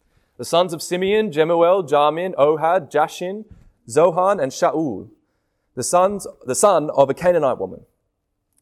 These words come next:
The sons of Levi, Gershon, Kohath, and Merari. The sons of Judah, Ur, Onan, Shelah, Perez, and Zerah.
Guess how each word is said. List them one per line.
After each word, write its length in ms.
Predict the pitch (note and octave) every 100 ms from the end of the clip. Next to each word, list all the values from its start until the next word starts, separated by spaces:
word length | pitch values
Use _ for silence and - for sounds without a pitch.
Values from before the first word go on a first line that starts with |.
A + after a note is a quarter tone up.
| -
The 80 |
sons 240 | D3 G3 F#3+
of 80 | F#3
Levi, 400 | B3 F3 A2+ G2
Gershon, 680 | A2 F3 G3 - A#2+ F2+ -
Kohath, 520 | - G3 F3+ D3 G#2 -
and 100 | A#2+
Merari. 540 | C3+ D3+ F3 A#2+ G2 A2+ _ _ - _ -
The 60 |
sons 300 | C3 F3 E3+
of 80 | D#3+
Judah, 480 | C3 G3 F3 A2 F#2 - -
Ur, 320 | E3 F#3 B2+
Onan, 340 | C3+ F3 E3+ G#2+
Shelah, 600 | - E3 F3+ D#3 G2+ F#2
Perez, 480 | - D3 E3 C3+ G#2+
and 140 | A2
Zerah. 400 | G#2+ D3 C#3+ F#2